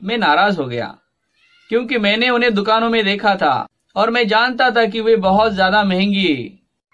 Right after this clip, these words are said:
उन्हें देखकर तो मेरे मुंह में कई बार पानी आया था।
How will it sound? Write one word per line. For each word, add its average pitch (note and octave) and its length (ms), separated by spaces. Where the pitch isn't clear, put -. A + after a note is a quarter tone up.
उन्हें G3+ 340
देखकर A3+ 440
तो A#3 160
मेरे G#3+ 260
मुंह G#3 220
में G#3 180
कई G3+ 200
बार F#3+ 220
पानी E3+ 280
आया C#3+ 280
था। A#2+ 320